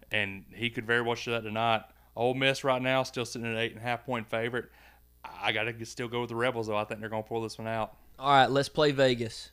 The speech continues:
Speaker 2: Eight and a half, over, under, or push?
Speaker 1: I think it's gonna be under. I think they'll win by a touchdown.
Speaker 2: Okay. Tonight, Lane Kiffin being there or not, it won't matter. Ole Miss about to roll up in there and put it on those boys. Matt Corral is for real.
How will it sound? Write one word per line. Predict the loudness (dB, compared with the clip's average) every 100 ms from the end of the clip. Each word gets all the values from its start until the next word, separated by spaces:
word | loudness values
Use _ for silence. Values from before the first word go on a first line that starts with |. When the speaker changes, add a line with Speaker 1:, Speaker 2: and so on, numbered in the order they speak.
| _
Speaker 2:
Eight | 0 2
and | -2
a |
half, | -2 -2 -2
over, | 2 2 4 2
under, | 2 2 2 0
or |
push? | 0 0 0 -2 -8 -20 _ _ _ -20 -12 -4
Speaker 1:
I | -2
think | -2
it's | -4
gonna | -4 -4
be |
under. | -4 -6 -6
I | -6
think | -4 -2
they'll | 0
win | 0
by | 0 0
a |
touchdown. | -2 -10 -8 -8 -8 -10 _ -18
Speaker 2:
Okay. | -10 0 0 0 -4 -16 -20 -20 -20 -20 -18 -6
Tonight, | -4 0 2 4 4 0 -10 _
Lane | -4 0 2 0
Kiffin | 2 0 2 0
being | 0 0 0
there | 2 2 2
or | 0
not, | 0 0 0 -4 -2
it | 0 0
won't | 2 2 0
matter. | -2 -4 -4 -10 -16 -20 -4
Ole | 4 4 4
Miss | 2 2
about | 2 0 0
to | -2
roll | 2 4 4 4
up | 2 0
in | -2 0
there | -2 -2
and | -4 -8 -4
put | 0 2
it | 2
on | 0 0
those | -2 -4
boys. | -4 -6 -4 0
Matt | 2 2 2
Corral | 2 4 4 2
is | 0 -6
for | -10 -16
real. | -6 -2 2 0 0